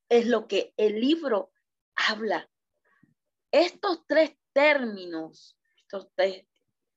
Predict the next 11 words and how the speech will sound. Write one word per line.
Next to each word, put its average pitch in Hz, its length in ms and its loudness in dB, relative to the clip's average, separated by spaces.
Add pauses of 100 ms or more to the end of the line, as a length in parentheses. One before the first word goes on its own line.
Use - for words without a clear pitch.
(220)
el 170 180 -4
término 220 400 2
de 190 120 4
juic-, - 720 -2
de 175 140 0
ju-, 196 440 -12
de 160 120 -2
juicio 190 840 -2
y 214 100 -8
de 190 100 2
justicia, 214 1080 0